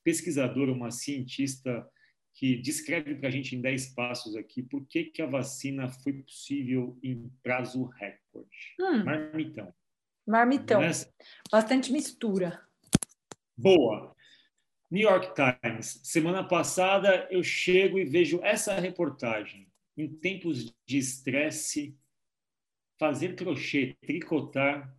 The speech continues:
Speaker 1: dá calma e nos conecta com outras coisas.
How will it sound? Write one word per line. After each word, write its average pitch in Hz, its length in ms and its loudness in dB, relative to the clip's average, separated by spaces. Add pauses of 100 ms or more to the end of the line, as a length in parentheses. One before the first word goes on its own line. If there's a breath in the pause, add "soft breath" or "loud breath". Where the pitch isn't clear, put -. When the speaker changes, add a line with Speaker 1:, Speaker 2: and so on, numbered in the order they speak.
(100)
Speaker 1:
dá 139 220 -2
calma 127 600 -4
e 131 60 -6
nos 131 260 -4
conecta 117 640 -6
com - 160 -14
outras 117 380 -12
coisas. - 640 -20